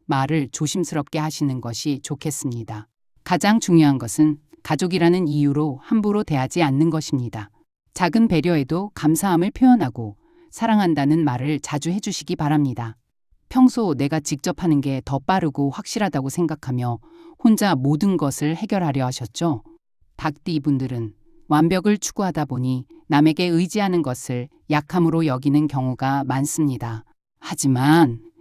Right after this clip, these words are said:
이번 이월에는 놀라운 귀인들이 여러분의 곁에 나타날 거예요. 여러분의 재능을 알아보고 진심으로 함께하려는 사람들이 찾아올 것입니다.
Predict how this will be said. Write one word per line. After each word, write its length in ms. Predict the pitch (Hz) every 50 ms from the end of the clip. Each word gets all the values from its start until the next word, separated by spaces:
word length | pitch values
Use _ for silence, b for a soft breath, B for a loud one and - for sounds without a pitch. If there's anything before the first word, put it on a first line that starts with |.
| -
이번 380 | - 160 156 143 175 190 180 156
이월에는 720 | 156 156 156 151 135 131 127 131 160 214 214 160 110 95
놀라운 440 | 135 135 143 165 175 190 214 220 220
귀인들이 600 | - - 143 147 147 143 135 139 135 143 143 123 B B B B B
여러분의 400 | 151 139 143 165 165 165 175 175
곁에 360 | 156 - 139 143 - 156 160
나타날 440 | 143 120 117 - - 170 185 202 208
거예요. 640 | - - 139 127 123 127 127 127 127 139 139 127 110 - _ _ _ _ _ _ _ -
여러분의 420 | 156 156 160 156 160 170 175 190 -
재능을 460 | - - 147 147 156 165 170 180 190
알아보고 720 | - 139 139 147 143 127 135 117 - 123 117 117 110 - _ _ _ _
진심으로 540 | - 170 165 170 160 - 165 160 156 180 180
함께하려는 720 | - - 233 214 - - 208 190 175 165 143 147 170 175
사람들이 720 | 160 - 147 139 131 131 120 127 117 127 120 135 139 135 139
찾아올 460 | - - - - - 165 160 156 151
것입니다. 680 | 143 - 151 139 - 147 127 120 117 - 113 110 107 -